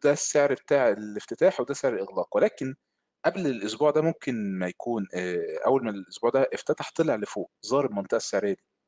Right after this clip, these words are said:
ولكن ما قدرش إن هو يستمر، فرجع نزل، نزل، نزل، نزل، نزل لحد المنطقة السعرية دي. نقول مثلًا يوم الجمعة حصل تداول إيجابي، فإيه اللي حصل؟ قبل ما الشمعة تقفل حصل صعود بالمنظر اللي انتوا شايفينه ده. طيب، يبقى الشمعة دي فتحت إمتى وقفلت إمتى؟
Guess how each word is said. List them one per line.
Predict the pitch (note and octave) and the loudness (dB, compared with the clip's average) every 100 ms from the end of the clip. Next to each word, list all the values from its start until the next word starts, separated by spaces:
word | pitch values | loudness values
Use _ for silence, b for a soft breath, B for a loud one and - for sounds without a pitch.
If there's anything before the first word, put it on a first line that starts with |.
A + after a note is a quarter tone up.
| _ - B B B - | _ -20 B B B 0
ولكن | A#2+ G#3 - D#3 C#3+ - | 4 2 2 0 0 -4
ما | A2 A#2 | -2 0
قدرش | B2+ F3+ - | 2 0 -2
إن | B2+ | 0
هو | C#3+ C3 | 4 4
يستمر، | A#2+ A2 G2+ F#2 - | 2 -2 0 -2 -4
فرجع | - - D#3+ E3+ D3+ B2 A#2 | -4 2 2 2 0 -2 -6
نزل، | E3 C#3 A#2 | -6 -6 -8
نزل، | C#3+ C#3 B2 | -10 -10 -10
نزل، | C#3+ C#3 B2 | -10 -10 -10
نزل، | C#3 C3+ C3 | -12 -10 -6
نزل | C#3+ C#3 - | -4 -4 -4
لحد | - C3 A#2+ | -4 -4 -2
المنطقة | G#2+ G2+ A2 | -4 -2 -2
السعرية | - F#2+ F#2+ | 0 2 0
دي. | - _ _ _ _ _ _ - | -2 _ _ _ _ _ _ 0
نقول | A#2+ A3+ B3+ | 2 4 4
مثلًا | - D#3+ | 4 4
يوم | E3+ G3+ | 4 4
الجمعة | - F#3 F3+ | 4 2 2
حصل | - D#3 E3 | 0 0 0
تداول | - A#2+ D#3 - | 2 2 2 0
إيجابي، | G2+ G#2+ G2 - _ _ _ _ - | -4 -2 -2 -6 _ _ _ _ 0
فإيه | B2 | 2
اللي | F#3+ D3+ | 4 4
حصل؟ | D#3 D#3+ D3 A#2 - | 2 4 2 2 0
قبل | D#3+ D3 | 0 2
ما | B2 | 0
الشمعة | - D3+ C3 | -2 0 0
تقفل | C3+ - - A#2 | 0 0 -2 -4
حصل | - C3 - B2+ A2+ - | -2 -2 0 -2 -4 -8
صعود | - F#2+ B2+ C3 - | -2 0 0 -2 -4
بالمنظر | G2+ G#2+ A2+ G#2 | -4 -2 -2 -6
اللي | F#2+ | -6
انتوا | G2+ - | -8 -6
شايفينه | D#2+ - F2 E2+ | -6 -6 -12 -16
ده. | - _ _ _ _ _ _ _ _ | -20 _ _ _ _ _ _ _ _
طيب، | F#2+ F2 | -2 0
يبقى | D#2 D#2 | 0 -2
الشمعة | - G#3 F3 | 2 2 2
دي | F3 | 0
فتحت | F3 D3+ C#3 - | -4 -4 -10 -6
إمتى | D3 - | -4 2
وقفلت | A2 A2+ - - | 2 2 -2 -6
إمتى؟ | G#2 G#2+ G2 | -10 -6 -8